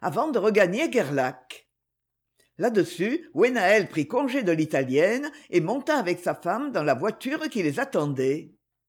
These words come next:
Pendant le trajet jusqu'à la Bastide, Annonziade resta songeuse. Wenaël la regardait sans mot dire.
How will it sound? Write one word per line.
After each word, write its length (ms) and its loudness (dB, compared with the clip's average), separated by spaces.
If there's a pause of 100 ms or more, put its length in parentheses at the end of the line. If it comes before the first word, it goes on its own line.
(580)
Pendant 300 -2
le 140 2
trajet 420 2
jusqu'à 300 -2
la 100 2
Bastide, 600 -2 (320)
Annonziade 680 0
resta 380 -2
songeuse. 840 -4 (600)
Wenaël 520 4
la 100 2
regardait 640 2
sans 260 -4
mot 160 2
dire. 540 0